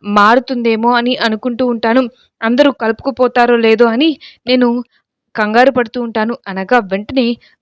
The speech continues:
అలా సాయి, "చూడండి, మీరు ఆందోళన పడవలసిన అవసరం లేదు. ఆమె చాలా మంచి స్వభావం కలిగిన అమ్మాయి. ఆమె అందరిలోనూ కలగలుగుతుంది. అందరినీ కలుపుకుపోయే మనస్తత్వమే. మీరు ఏమాత్రం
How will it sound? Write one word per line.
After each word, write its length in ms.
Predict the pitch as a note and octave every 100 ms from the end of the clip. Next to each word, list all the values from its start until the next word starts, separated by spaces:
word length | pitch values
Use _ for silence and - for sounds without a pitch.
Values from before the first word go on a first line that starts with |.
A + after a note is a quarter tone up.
| G#3
అలా 260 | G#3+ F#3+ - -
సాయి, 300 | G3+ G#3+ A#3 _ -
"చూడండి, 300 | G3 G3 C4+
మీరు 240 | C4 B3 -
ఆందోళన 420 | F3 F#3+ A3+ B3+
పడవలసిన 480 | B3+ B3 A#3+ A#3+ B3 _
అవసరం 420 | F#3 G#3 G3 A#3
లేదు. 280 | G#3+ G#3 A3+ - _ _ -
ఆమె 220 | G#3+ G3 A#3 C#4+ _ _
చాలా 120 | B3+ B3
మంచి 380 | A3+ A#3+ B3+
స్వభావం 540 | C4 G3 F#3 G#3 A#3 B3+
కలిగిన 320 | B3 A3+ A3+
అమ్మాయి. 500 | G#3 G#3 G#3 A3+ - _ _ G#3
ఆమె 240 | A3 A3 _
అందరిలోనూ 680 | G3+ G#3 G#3+ A3+ G#3 G3+ C#4 C#4+ _
కలగలుగుతుంది. 920 | G#3 G#3+ B3 A#3+ A3+ A#3 A3 A3+ - _ _ _
అందరినీ 440 | A3 B3+ C4 B3+ C#4
కలుపుకుపోయే 840 | G#3 A3 C4 A#3+ A#3 A#3+ A3+ B3 - G3
మనస్తత్వమే. 760 | G3 A3 - A3 G#3+ G#3+ A3+ _ - _ A3+
మీరు 160 | A#3
ఏమాత్రం 580 | G#3 G3+ G#3 A3+ A3 C4